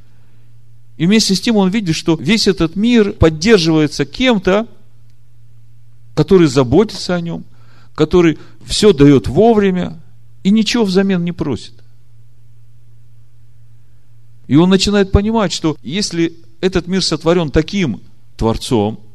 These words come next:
у которого природа давать и ничего взамен не просить, то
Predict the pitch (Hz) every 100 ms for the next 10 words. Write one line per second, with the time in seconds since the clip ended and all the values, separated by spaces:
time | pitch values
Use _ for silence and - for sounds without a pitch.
0 | - - - 139 175 175 185 165 165 170
1 | 196 151 127 156 156 208 165 123 - -
2 | - - - - - 165 160 165 147 170
3 | 170 151 170 185 170 165 - 120 - -
4 | - - - - - - - 185 190 185